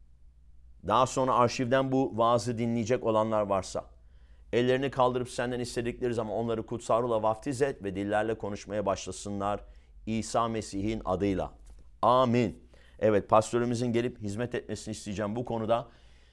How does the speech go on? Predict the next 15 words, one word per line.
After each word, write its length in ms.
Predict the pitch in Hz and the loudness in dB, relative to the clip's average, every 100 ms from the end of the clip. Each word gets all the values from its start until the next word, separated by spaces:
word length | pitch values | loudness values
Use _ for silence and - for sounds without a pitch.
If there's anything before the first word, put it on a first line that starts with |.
| - _ _ | -20 _ _
Bu 220 | 107 127 | 0 4
ay 260 | 127 135 139 - - - - | 6 6 4 -4 -20 -20 -6
dillerle 520 | 110 113 123 131 123 123 98 | 0 4 4 4 0 -2 -6
dua 220 | 95 131 123 | 2 4 4
etmeye 460 | - 117 120 127 123 - - _ _ _ - - | 2 -4 -2 -4 -6 -20 -20 _ _ _ -20 -6
kendinizi 460 | 104 117 120 101 | -2 0 0 0
adayın. 460 | - 113 123 135 151 - - - - - - _ - _ - - - | 2 4 6 6 2 -4 -20 -20 -20 -20 -20 _ -20 _ -20 -20 -10
Bu 140 | 98 | -8
çok 280 | 101 127 139 | 0 0 2
önemli. 440 | 127 127 127 135 - - _ _ - - _ | 2 4 2 -2 -4 -20 _ _ -20 -20 _
Gelecek 420 | 101 113 123 135 | 0 2 2 2
haftada 420 | 117 113 131 127 117 | 2 2 0 0 2
vereceğim 420 | 120 107 131 123 | 0 2 0 2
ayetler 460 | 113 120 120 123 | 2 2 2 2
olacak. 400 | 123 117 101 113 | 2 0 0 -4